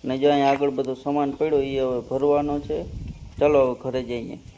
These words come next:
તો આપણે અહીંયા ઇમરજન્સીમાં નાલી ખોદવાનું હાલે છે. બહુ જાજુ કામ છે આ વખતે જી સી બીનું. ઘણું બધું થઈ ગયું છે ને હવે આ થોડુંક બાકી છે. જો આ નાલી આ પડામાં, એટલા પડામાં નાખી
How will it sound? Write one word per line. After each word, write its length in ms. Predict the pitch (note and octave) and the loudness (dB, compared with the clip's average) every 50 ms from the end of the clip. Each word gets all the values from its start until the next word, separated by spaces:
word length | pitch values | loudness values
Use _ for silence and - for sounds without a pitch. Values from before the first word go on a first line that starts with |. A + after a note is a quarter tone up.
| - - - _ _ _ _ _ _ - - - - - - - | -20 -20 -20 _ _ _ _ _ _ -20 -20 -20 -20 -6 2 6
તો 80 | D3+ | 8
આપણે 360 | D3 D3 D#3+ D#3 D#3+ F3+ E3+ | 8 8 8 8 6 6 6
અહીંયા 340 | D#3+ D#3+ E3+ F3 F3 E3 D#3+ D#3+ | 6 6 6 6 6 4 4 2
ઇમરજન્સીમાં 760 | F3 E3+ E3+ E3 D3+ D#3 E3+ E3+ E3+ D#3+ - E3 D3 C3+ C3 | 2 2 2 2 2 0 0 0 0 -2 -4 -4 -2 0 2
નાલી 320 | C3 C3 C#3 D3+ D3+ D3 | 4 4 6 6 4 2
ખોદવાનું 560 | D3 D3 D#3+ D3+ C#3+ C#3+ D3 D3 C#3 C3+ C3+ | 2 0 -2 -2 0 0 0 0 0 0 0
હાલે 220 | C#3+ C#3+ D3 D3 D#3+ | 0 0 0 0 -2
છે. 140 | D#3+ D#3 D3+ D3 | -2 -2 -2 -2
બહુ 320 | C3 C3+ C#3 D3 D#3 D#3 | 0 2 4 4 4 2
જાજુ 320 | D3 D#3 D#3 D#3 D#3 D3 C3+ | 2 2 2 2 0 -4 -2
કામ 280 | - - D3+ D3+ C#3+ C#3 C3+ | 0 2 2 4 2 0 -2
છે 100 | C3+ B2+ | -4 -4
આ 220 | A#2+ B2 B2 B2 A#2+ - - | -2 -2 -2 -2 -4 -8 -12
વખતે 380 | A#2+ A#2+ B2 - - - A#2+ A#2 | -12 -12 -12 -12 -12 -10 -10 -8
જી 160 | A2+ A#2 B2+ | -8 -10 -10
સી 180 | A#2 - B2+ A#2+ | -10 -10 -12 -10
બીનું. 320 | A#2+ B2 B2 B2 B2 B2 - - - - - - - - - - - - | -10 -8 -8 -8 -8 -10 -12 -14 -16 -18 -18 -18 -18 -18 -18 -18 -6 -2
ઘણું 260 | C#3 C#3+ D#3+ E3 D#3 | 0 0 2 2 0
બધું 300 | D3+ D3+ C#3+ D3 C#3+ D3 | -2 -2 -2 -4 -4 -2
થઈ 140 | D#3 D#3+ D#3+ | -4 -4 -4
ગયું 260 | D#3+ D#3+ D#3+ D#3+ D#3+ | -6 -6 -8 -8 -6
છે 160 | D#3+ E3+ D#3+ | -6 -8 -6
ને 140 | D3+ C#3+ C3+ | -4 -4 -4
હવે 240 | B2+ B2+ B2+ B2+ B2 | -4 -2 -2 0 0
આ 80 | B2 | -2
થોડુંક 360 | B2 B2 - D3 D3 D3 C#3 B2+ | -2 -4 -4 -4 -2 -2 -2 -4
બાકી 340 | C3+ C3 C#3 C#3 - C3 C3 | -4 -4 -4 -4 -6 -8 -8
છે. 80 | C3 | -8
જો 160 | B2+ B2 C3 B2+ | -6 -4 -2 -2
આ 40 | |
નાલી 380 | B2 B2 B2 B2+ C3+ C3+ C3 B2 | -2 -2 -4 -4 -4 -4 -2 0
આ 160 | A#2+ B2 B2+ | 0 0 -2
પડામાં, 480 | B2 - - C3+ C3+ B2+ B2+ B2+ - - | -2 -2 -2 0 0 0 -2 -6 -6 -6
એટલા 280 | B2+ B2+ C3 C#3+ C#3 C3 | -8 -6 -2 -2 -2 -2
પડામાં 400 | C3 - C3+ C#3 C3+ C3 B2+ B2 | -2 -2 -2 -2 -2 -2 -4 -6
નાખી 400 | C3 C#3 D#3+ - F3 D3 B2 | -6 -6 -6 -6 -8 -8 -10